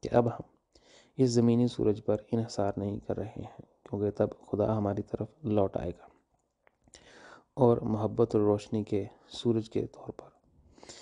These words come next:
इंसानी तख्लीक को गर्मी और तहफ़्फ़ुज़ फराहम करेगा, जैसे कि एक मुर्गी के परों के नीचे चूजे होते हैं।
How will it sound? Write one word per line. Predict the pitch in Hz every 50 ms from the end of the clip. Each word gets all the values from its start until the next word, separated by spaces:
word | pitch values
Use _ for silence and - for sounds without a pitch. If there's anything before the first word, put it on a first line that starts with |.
| - - _ _ -
इंसानी | 117 - - 117 117 120 117
तख्लीक | - 110 - 101 104 104 104 -
को | - 107 104 104 104 - - - _ _ - -
गर्मी | 120 113 113 110 110 117 113 110 107
और | 101 104 107 113 - - _ _ _
तहफ़्फ़ुज़ | - 104 - - - 110 - -
फराहम | - 98 95 92
करेगा, | - - - 90 92 - - - - _ _ _ - - _ _ - - - - _ _ _
जैसे | 139 139 135 143 143
कि | 139 143
एक | 139 135 -
मुर्गी | 117 110 113 113 117 117
के | 117 - 113 113 107 113 - - _ _ _ _
परों | - 120 117 117
के | 113 117
नीचे | 107 101 101 - - - 110 - - - - _ _
चूजे | - 113 110 104 104
होते | 110 - - - - -
हैं। | - -